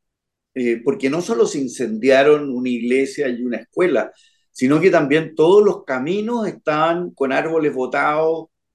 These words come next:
eh, que, que, que, que eran como una advertencia, ¿no es cierto?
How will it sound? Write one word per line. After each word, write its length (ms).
eh, 500
que, 420
que, 160
que, 220
que 100
eran 220
como 360
una 180
advertencia, 880
¿no 80
es 80
cierto? 500